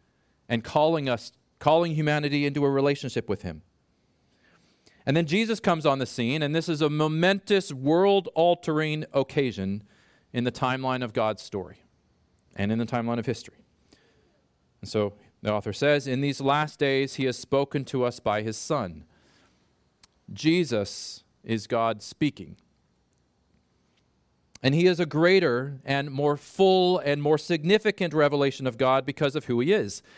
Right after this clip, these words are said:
He is God in the flesh. Every part of him, not only his words, but including his words, but also his actions and everything about him reveals to us with a hundred percent accuracy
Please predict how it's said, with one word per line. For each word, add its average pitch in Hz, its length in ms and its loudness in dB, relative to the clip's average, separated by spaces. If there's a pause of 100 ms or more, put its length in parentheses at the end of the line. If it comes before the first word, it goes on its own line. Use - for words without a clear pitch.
(100)
He 180 320 2
is 175 280 0
God 147 300 2
in 151 80 -6
the 156 60 -4
flesh. - 520 -4 (2000)
Every 175 380 2
part 180 320 2
of 170 160 0
him, 135 400 -4 (580)
not 123 240 -2
only 160 240 0
his 160 220 -2
words, 113 340 -2
but - 340 -6
including 131 380 -2
his 131 160 -4
words, 113 260 0
but 117 120 0
also 127 240 -2
his 131 140 -2
actions 139 440 -2
and 120 80 2
everything 180 380 0
about 170 300 2
him 120 240 -2 (380)
reveals 156 560 2
to 156 180 0
us 135 220 -2
with 131 200 -2
a 127 60 -4
hundred 190 240 0
percent 175 340 -2
accuracy 127 580 -6